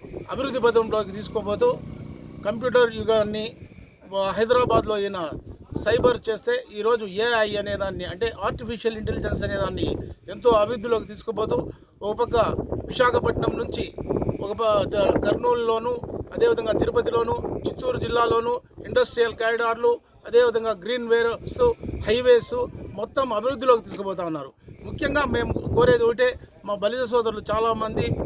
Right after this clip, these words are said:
పేదరికంలో చదువుకోవడానికి కూడా వీలు లేని పరిస్థితుల్లో చాలామంది ఉన్నారు. కాబట్టి వారికి తగినటువంటి,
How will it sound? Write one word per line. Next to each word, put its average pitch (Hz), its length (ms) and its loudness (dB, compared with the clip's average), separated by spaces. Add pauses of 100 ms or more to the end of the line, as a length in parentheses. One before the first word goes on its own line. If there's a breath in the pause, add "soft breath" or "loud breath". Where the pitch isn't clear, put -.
(140)
పేదరికంలో 233 640 0 (580 loud breath)
చదువుకోవడానికి 233 760 0
కూడా 226 240 -2
వీలు 226 220 -4
లేని 220 180 0
పరిస్థితుల్లో 220 500 -4
చాలామంది 214 380 2
ఉన్నారు. 214 420 2
కాబట్టి 220 300 0
వారికి 214 540 2 (400)
తగినటువంటి, 233 800 0